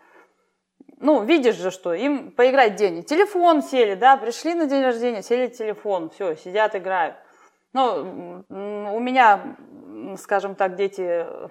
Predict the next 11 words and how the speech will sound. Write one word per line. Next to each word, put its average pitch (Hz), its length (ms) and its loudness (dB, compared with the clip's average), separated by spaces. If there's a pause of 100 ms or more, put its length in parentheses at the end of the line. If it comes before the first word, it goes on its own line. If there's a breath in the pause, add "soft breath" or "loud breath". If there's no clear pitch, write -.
(300 soft breath)
много 262 300 0
в - 80 -6
чё 196 180 -6
<laughs> 190 280 -12
играют, 190 440 -2
то 165 80 -8
есть - 200 -14
поэтому 190 360 -2
они 190 120 -10
привыкли 190 380 -6
где-то 165 760 -6